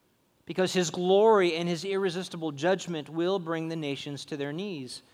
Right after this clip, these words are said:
If we had time to read that whole passage in Zechariah in, in chapter fourteen, we would see that, that,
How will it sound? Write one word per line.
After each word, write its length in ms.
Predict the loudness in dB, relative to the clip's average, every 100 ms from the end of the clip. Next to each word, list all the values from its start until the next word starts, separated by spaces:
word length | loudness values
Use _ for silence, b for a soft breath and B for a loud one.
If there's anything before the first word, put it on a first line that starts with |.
| b b b b b _ _ _ _
If 60 | 0
we 80 |
had 140 | 2 2
time 240 | 0 0
to 80 | 0
read 160 | 0 0
that 160 | 0
whole 160 | 0 0
passage 500 | 0 0 0 -6 -8
in 80 | -2
Zechariah 680 | 0 0 2 2 2 2
in, 160 | -2 -8 b b b
in 180 | -10 -8
chapter 320 | 0 0 0
fourteen, 500 | -2 -2 -2 -4 -4
we 140 | -4 -4
would 160 | -4
see 260 | -4 -4 -2
that, 220 | -2 -4
that, 160 | -8